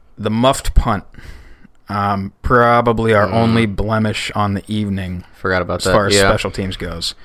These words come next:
Speaker 2: Yeah.
Speaker 1: You have a take on that, as how you would play that as a returner, and I want the entire audience to hear this.
Speaker 2: Okay, well, it's not a new take. I've been saying this for years. Um,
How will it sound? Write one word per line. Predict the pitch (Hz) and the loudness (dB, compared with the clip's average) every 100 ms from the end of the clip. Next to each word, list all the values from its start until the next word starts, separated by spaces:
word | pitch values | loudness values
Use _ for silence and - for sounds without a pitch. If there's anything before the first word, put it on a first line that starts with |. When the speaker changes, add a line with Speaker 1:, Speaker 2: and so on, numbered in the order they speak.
| - - | -18 -8
Speaker 2:
Yeah. | 87 92 92 101 | -2 0 -2 -2
Speaker 1:
You | 117 135 | 2 4
have | 123 | 2
a | |
take | 110 - 120 110 | -2 0 0 2
on | 110 101 | 2 2
that, | 98 95 95 - - | 0 -2 -4 -6 -6
as | 107 | -4
how | 107 | 0
you | 107 107 | 0 0
would | 101 | 2
play | 113 | 2
that | 107 101 | 2 0
as | 101 | 0
a | 104 | -2
returner, | 95 - 110 101 95 95 | -4 -2 -2 -2 -4 -4
and | 101 | -2
I | 107 | 0
want | 107 101 | 0 0
the | 107 | -4
entire | 101 110 104 107 | -2 0 0 2
audience | 104 98 95 - | 0 0 -4 -6
to | |
hear | 95 92 | -8 -8
this. | 76 73 - - - - - - - - - - - - - - - - - - | -8 -8 -8 -12 -20 -20 -20 -20 -20 -16 -16 -14 -14 -14 -18 -20 -20 -16 -14 -2
Speaker 2:
Okay, | 135 135 | 2 2
well, | 104 127 | 4 2
it's | - | 4
not | 202 | 4
a | 165 | 4
new | 110 113 113 | 2 2 2
take. | - 87 90 95 | 2 2 2 0
I've | 95 | 0
been | 101 | -2
saying | - 117 123 | 0 0 2
this | 95 - | 0 0
for | 87 | -2
years. | 87 85 80 - - - - - | 2 0 -2 -8 -10 -12 -12 -4
Um, | 95 98 90 90 80 | 0 2 2 -2 -6